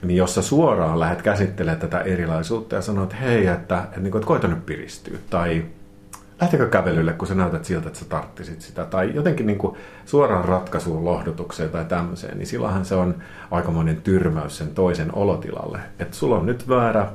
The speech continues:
moodi päällä, että voitaisko muuttaa tää. Ja se tulee ihmisen ulkopuolelta ja se on tosi vaikea ottaa vastaan. Kun useimmiten ihmisillä, kai tääkin on monen kertaan tutkittu ja todettu ja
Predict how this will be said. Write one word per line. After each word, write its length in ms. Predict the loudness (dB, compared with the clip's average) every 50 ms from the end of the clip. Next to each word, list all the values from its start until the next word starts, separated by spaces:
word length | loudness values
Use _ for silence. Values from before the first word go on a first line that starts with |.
| -12 -6 0
moodi 380 | 2 2 4 4 4 4 2 0
päällä, 520 | 2 2 4 4 4 4 4 2 2 0
että 120 | -2 -2
voitaisko 320 | -2 -2 -2 -2 -4 -4 0
muuttaa 460 | 0 0 0 -2 -6 -8 -10 -10 -10 -8 -8
tää. 240 | -6 -6 -6 -8 -12 -14 -14 -14 -18 -18 -8 -4
Ja 60 | -2 0
se 100 | 0 0
tulee 320 | 2 2 2 2 2 2
ihmisen 360 | 0 -2 -2 -2 -2 -2 0
ulkopuolelta 680 | 0 0 0 -2 -4 -2 0 0 0 0 0 0 -2
ja 80 | -2 -2
se 100 | -2 -4
on 80 | -4 -2
tosi 300 | -2 -2 0 0 -2 -2
vaikea 380 | -2 -4 -6 -8 -10 -12 -12 -12
ottaa 340 | -12 -12 -10 -10 -10 -10
vastaan. 520 | -8 -12 -12 -14 -14 -14 -14 -12 -12 -14 -14 -16 -14 -2
Kun 300 | 2 4 6 6 4 4
useimmiten 720 | 2 2 4 6 4 4 4 4 2 2 2 2 2 4 4
ihmisillä, 600 | 4 4 2 2 2 2 2 2 2 0 0 -2 -6 -12 -4
kai 180 | -2 -2 -2 0
tääkin 380 | 0 0 0 0 0 -2 0
on 60 | 0
monen 300 | 2 2 0 0 -2 -2
kertaan 420 | -2 -4 -6 -4 -4 -2 -2 -2 -2
tutkittu 580 | -2 -6 -6 -6 -8 -8 -8 -8 -8 -4 -2
ja 140 | -2 -2 -2
todettu 640 | 0 2 2 2 2 2 -2 -4 -8 -8 -6 -4 -2
ja 300 | -2 0 -2 -2 -4